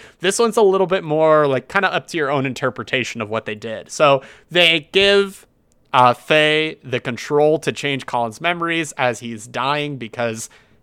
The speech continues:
they can't do it, and, uh, she goes through and wipes memories of their visit in his mind. And, uh, Sigmund Corp never happened, and he lived happily with his family.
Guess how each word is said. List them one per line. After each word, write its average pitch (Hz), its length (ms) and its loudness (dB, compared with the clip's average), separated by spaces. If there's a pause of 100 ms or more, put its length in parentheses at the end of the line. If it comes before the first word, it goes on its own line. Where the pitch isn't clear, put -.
they 117 320 -4
can't 202 320 -4
do 214 180 0
it, 240 140 -2 (340)
and, 120 520 2
uh, 113 180 0
she - 260 -4
goes 139 320 0
through 123 360 -4
and 110 260 -8
wipes 127 440 -4 (340)
memories 123 960 -2 (100)
of 113 540 0
their 123 160 -4
visit 120 560 -4 (360)
in 117 680 -4
his 151 180 -2
mind. 156 460 -6 (340)
And, 110 500 -4
uh, 113 420 0 (240)
Sigmund 156 520 -6
Corp 139 400 0
never 127 480 -8
happened, 123 640 -4
and 107 240 -8
he 123 160 -6
lived 151 400 2 (220)
happily 170 520 0
with 143 200 -2
his 165 180 -6
family. 110 600 -12